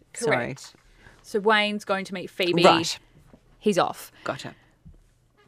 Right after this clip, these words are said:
Speaker 2: Wayne doesn't tell Phoebe that her daughter is dead.
Speaker 1: Oh.
Speaker 2: And she doesn't know.
Speaker 1: Oh, you're kidding.
Speaker 2: No.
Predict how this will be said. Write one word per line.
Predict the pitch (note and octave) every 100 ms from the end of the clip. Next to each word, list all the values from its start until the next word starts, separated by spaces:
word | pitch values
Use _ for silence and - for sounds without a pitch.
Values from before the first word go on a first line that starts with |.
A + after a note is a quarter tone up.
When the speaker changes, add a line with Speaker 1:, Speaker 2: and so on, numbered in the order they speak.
| _ _ _ -
Speaker 2:
Wayne | A3+ C#4+ G#4+ G#4
doesn't | D4 C#4+ D4 B3 A3
tell | - C4 C4 G3 F3+ F#3+
Phoebe | - G#3+ G3 E3+ F3
that | F3+ F3+
her | - A#3
daughter | G#3 F#3+ F#3 F#3 F3
is | E3+
dead. | - D#3+ - - - _ _
Speaker 1:
Oh. | C#4 C#4+ C#4 A3+ F3+ D3+ E3+
Speaker 2:
And | G3+ G3+
she | - - A3+ A3 A3 -
doesn't | F3+ E3 F#3 C#3+
know. | E3 D3+ - - D3+ - -
Speaker 1:
Oh, | C#4
you're | C#4 C#4+ C#4
kidding. | - - C#4 D#4 F#4 F4 A#3+
Speaker 2:
No. | D4+ G4+ F4 F#3+